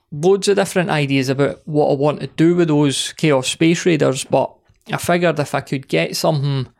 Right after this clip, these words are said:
kinda similar, then I could test a few ideas out. So I've got these ten androids, and they're good miniatures in their own right, and they'll come in handy, but what I'm gonna do is just, like, each one of them's gonna get his own unique individual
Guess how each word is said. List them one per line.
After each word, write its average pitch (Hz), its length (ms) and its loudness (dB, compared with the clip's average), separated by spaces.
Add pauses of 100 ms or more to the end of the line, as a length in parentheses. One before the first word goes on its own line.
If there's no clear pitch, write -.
(600)
kinda 185 380 0
similar, 135 480 -2 (440)
then 143 240 -2
I 139 80 -2
could - 400 -6 (160)
test - 320 -4
a 165 60 0
few 156 240 -2
ideas 165 440 -2
out. 196 260 0 (280)
So - 100 -4
I've 143 120 -4
got 175 180 0
these 143 300 -4
ten 139 400 -6 (100)
androids, 147 720 -2 (480)
and 185 140 0
they're 220 60 2
good 214 260 -8
miniatures 185 480 0
in 160 120 -2
their 143 120 -2
own 139 160 -2
right, 135 260 -2
and 147 100 -8
they'll 151 100 -4
come 165 200 -4
in 135 120 -2
handy, 156 520 -2 (100)
but 147 380 -4 (220)
what 175 120 -2
I'm 151 140 -4
gonna 139 240 -4
do 143 120 0
is 147 240 0
just, - 320 -6
like, 135 220 -2
each - 240 -10
one 139 140 -2
of 143 80 -2
them's 143 240 -4
gonna 139 220 -6
get 139 160 -6
his 135 200 -8
own 131 380 -4
unique 143 500 -6
individual 139 680 -2